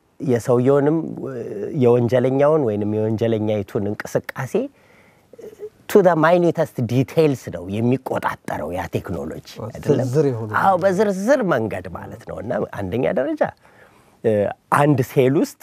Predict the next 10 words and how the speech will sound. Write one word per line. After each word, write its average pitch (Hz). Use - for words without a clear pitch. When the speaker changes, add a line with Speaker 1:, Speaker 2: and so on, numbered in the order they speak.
Speaker 1:
ሁለት 123
ሶስት -
ሰው 165
አይታሰርም 90
በአብዛኛው። 104
Speaker 2:
አንድ፣ 113
አንድ 110
ክፍል 127
ውስጥ? 247
Speaker 1:
አንድ 98